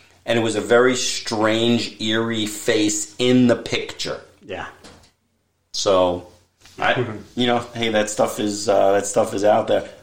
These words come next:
Speaker 1: Paul, what about, um, what about where you were a policeman? Did anything, anything odd ever happen? Not even if it
Speaker 2: Well,
Speaker 1: was, well, yeah, no.
Speaker 2: We're talking paranormal.
Speaker 1: Yeah,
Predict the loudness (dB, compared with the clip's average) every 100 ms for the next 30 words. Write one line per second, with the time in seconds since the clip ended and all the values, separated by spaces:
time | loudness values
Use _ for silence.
0 | -2 2 4 4 4 6 6 2 2 2
1 | 4 2 0 -2 -4 -12 _ -20 -20 _
2 | _ _ _ _ _ _ _ _ -18 -8
3 | 0 2 6 4 4 4 4 2 2 2
4 | 0 0 0 0 -2 -8 -10 -12 -4 -2
5 | 0 0 0 0 0 2 -2 -6 -18 _
6 | _ _ _ -2 0 2 -2 0 0 2
7 | 2 2 2 0 0 -2 0 0 0 2
8 | 2 2 2 2 2 2 0 2 2 0
9 | -6 -12 -20 _ 0 0 2 0 0 0
10 | -2 -2 -2 0 2 2 0 2 0 2
11 | 2 0 -2 -2 0 0